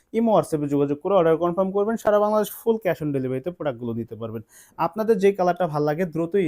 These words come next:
স্ক্রিনশট নিয়ে নেবেন। সর্বোচ্চ কোয়ালিটি সম্পন্ন ড্রেসগুলো আমাদের কাছ থেকে পেয়ে যাবেন। এটা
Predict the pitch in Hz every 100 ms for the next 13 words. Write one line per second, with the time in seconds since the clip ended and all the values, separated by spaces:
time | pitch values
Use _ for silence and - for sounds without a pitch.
0 | 147 151 143 135 127 139 143 156 202 -
1 | 190 196 196 190 175 160 - 170 160 202
2 | 185 135 123 135 127 123 117 - 120 127
3 | 117 110 - - - - 127